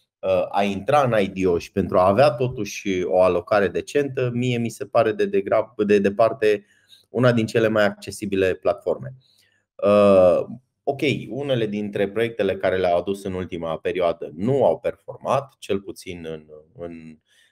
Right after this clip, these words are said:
dacă mă uit acum versus X, da, este peste, este peste prețul de I D O, dar nu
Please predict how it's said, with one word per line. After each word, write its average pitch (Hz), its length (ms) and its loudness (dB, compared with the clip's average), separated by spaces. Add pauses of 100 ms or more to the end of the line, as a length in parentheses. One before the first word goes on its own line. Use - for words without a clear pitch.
(120)
dacă 113 280 2
mă 110 60 0
uit 110 200 0
acum 104 360 0
versus 101 440 -2 (200)
X, - 360 -14 (320)
da, 135 220 4
este 131 480 0
peste, 80 800 -4 (500)
este 127 360 2
peste 101 320 -2
prețul 95 340 -6
de 87 160 2
I 87 60 0
D 92 160 -4
O, 135 120 2
dar 123 340 2
nu 113 520 -4